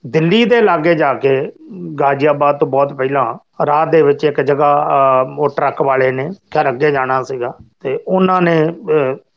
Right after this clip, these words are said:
ਗੱਡੀ ਰੋਕੀ ਇੱਕ ਜਗ੍ਹਾ ਚਾਹ ਦੇ ਉਹਦੇ ਉੱਤੇ, ਉਹ ਢਾਬੇ ਤੇ,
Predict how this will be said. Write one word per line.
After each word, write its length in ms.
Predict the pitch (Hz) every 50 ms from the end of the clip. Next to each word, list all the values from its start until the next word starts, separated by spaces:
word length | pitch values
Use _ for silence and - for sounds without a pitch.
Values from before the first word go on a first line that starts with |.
| - 165 143
ਗੱਡੀ 260 | 143 143 156 170 165
ਰੋਕੀ 380 | 147 143 127 131 - 175 165
ਇੱਕ 80 | 160 135
ਜਗ੍ਹਾ 300 | 143 135 147 143 147 139
ਚਾਹ 320 | 135 - 139 135 151 165
ਦੇ 100 | 165 156
ਉਹਦੇ 260 | 156 143 139 131 139 135
ਉੱਤੇ, 340 | 135 135 - 135 127 135
ਉਹ 380 | 170 160 113 131 135 131 123 123 120 -
ਢਾਬੇ 340 | 135 123 113 120 127 135
ਤੇ, 200 | 135 - 127 104